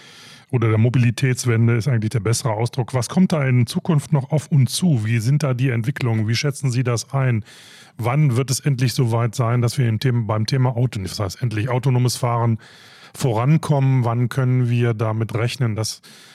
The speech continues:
da etwas positivere oder offene Haltungen eingenommen werden? Müssen da noch Dinge verschoben werden?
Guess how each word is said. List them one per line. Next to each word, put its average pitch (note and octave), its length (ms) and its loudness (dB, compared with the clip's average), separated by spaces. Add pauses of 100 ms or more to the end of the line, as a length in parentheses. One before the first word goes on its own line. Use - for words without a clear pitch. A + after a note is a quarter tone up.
(180)
da A2+ 260 -2
etwas A2+ 300 -4
positivere C3 840 2
oder A2+ 300 -2
offene B2 420 0
Haltungen C3 580 0
eingenommen B2 720 0
werden? A#2+ 600 0
Müssen A#2+ 260 0
da A#2 100 0
noch A#2 160 -2
Dinge B2+ 320 0
verschoben C3+ 680 0
werden? C#3+ 360 0